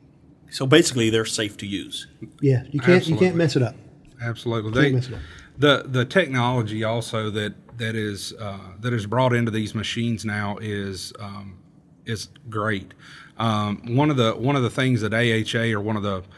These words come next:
Speaker 3: um, f-, um, programs that they added into the A H A, into the A H A curriculum this time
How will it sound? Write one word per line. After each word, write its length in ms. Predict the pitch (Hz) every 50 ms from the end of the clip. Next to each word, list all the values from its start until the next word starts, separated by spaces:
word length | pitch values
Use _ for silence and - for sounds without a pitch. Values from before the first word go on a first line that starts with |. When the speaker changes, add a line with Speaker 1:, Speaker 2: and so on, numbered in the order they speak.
| - - - - - - - 104
Speaker 3:
um, 440 | 101 98 95 92 92 90 92 98 107 - - - _ - - - -
f-, 260 | - - - - - - -
um, 420 | - 110 110 - - - - - - - - - - - _ - _ - - - - - - - - -
programs 600 | - - 135 131 135 123 110 107 107 110 107 101
that 120 | - 110 90
they 180 | - 104 107
added 280 | 107 110 113 107 107 98
into 180 | 117 117 110 104
the 80 | 95
A 180 | 101 107 117 113
H 180 | 107 104 - 120
A, 100 | 110 101 - - - - _ _ - - - - - -
into 200 | - 131 127 117
the 80 | 107
A 60 | 110 110
H 280 | 117 113 110 107 -
A 100 | 123 113
curriculum 540 | 98 - - 113 135 160 - 131 113 110 107
this 140 | 107 98 -
time 360 | - - 101 104 110 107 107